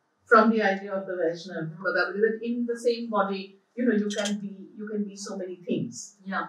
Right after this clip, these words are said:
Speaker 1: And that is actually very much a part of your book.
Speaker 2: I mean, in both Bhakti and Sufi poetry, this is a common strand.
Speaker 1: Yeah.
Speaker 2: You know, the idea that, um, the devotee, well, you know, I mean, from some points of view, it is a,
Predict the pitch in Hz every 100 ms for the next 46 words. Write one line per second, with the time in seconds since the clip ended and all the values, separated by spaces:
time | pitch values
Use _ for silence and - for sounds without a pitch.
0 | - 220 226 - - - 226 359 349 -
1 | - 440 427 - _ 202 233 277 370 415
2 | 359 - - 349 359 320 494 175 160 -
3 | - - _ 294 320 320 269 208 226 294
4 | 370 392 392 165 202 202 269 277 226 277
5 | 233 214 202 190 156 160 175 196 202 -
6 | - - 170 175 - - - 156 170 -
7 | 202 226 214 - 185 - 240 240 190 185
8 | 185 - _ _ _ _ _ - 208 185
9 | 180 175 - - _ 202 226 214 220 214
10 | 269 277 - 254 - 349 349 392 403 370
11 | 370 359 240 - - 311 294 320 339 330
12 | - - 269 262 - 262 - 233